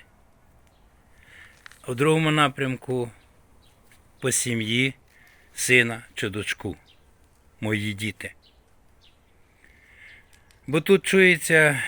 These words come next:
якщо у матері діти виросли двадцять, двадцять п'ять чи п'ятдесят років, то, можливо, варто міняти статус.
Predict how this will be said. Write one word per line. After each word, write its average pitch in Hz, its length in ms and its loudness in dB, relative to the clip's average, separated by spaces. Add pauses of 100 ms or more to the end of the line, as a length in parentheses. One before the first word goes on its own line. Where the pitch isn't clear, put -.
якщо 143 800 2 (1300)
у 131 100 0
матері 127 480 2
діти 120 340 0
виросли 117 580 2 (440)
двадцять, 117 500 2
двадцять 117 320 -4
п'ять 117 280 4
чи 117 100 -6
п'ятдесят 98 400 -4
років, 127 380 -4 (840)
то, 127 180 -2
можливо, 127 560 0
варто 123 580 -2
міняти 120 480 -2
статус. - 640 -6